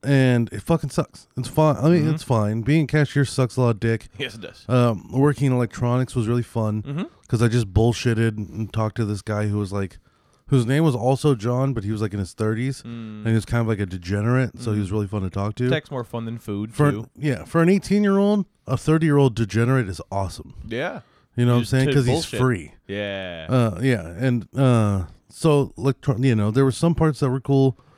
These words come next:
Speaker 1: Mostly the job
Speaker 2: <laughs>
Speaker 1: sucked. Uh, and like I said,
Speaker 2: Lucky.
Speaker 1: there's, like, fucking thirty managers.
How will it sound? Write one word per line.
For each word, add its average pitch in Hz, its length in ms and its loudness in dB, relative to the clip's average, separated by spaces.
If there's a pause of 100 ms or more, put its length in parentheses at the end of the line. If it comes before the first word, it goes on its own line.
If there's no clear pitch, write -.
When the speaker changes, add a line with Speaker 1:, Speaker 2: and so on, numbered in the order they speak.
(300)
Speaker 1:
Mostly 143 380 4
the 120 100 2
job 113 320 4
Speaker 2:
<laughs> - 0 -
Speaker 1:
sucked. 110 460 -2 (760)
Uh, 123 340 2
and 131 120 2
like 147 160 2
I 139 60 4
said, 151 180 2
Speaker 2:
Lucky. 123 80 -2
Speaker 1:
there's, 143 180 0
like, 180 120 2 (140)
fucking - 800 -2
thirty 180 480 2
managers. 101 680 -4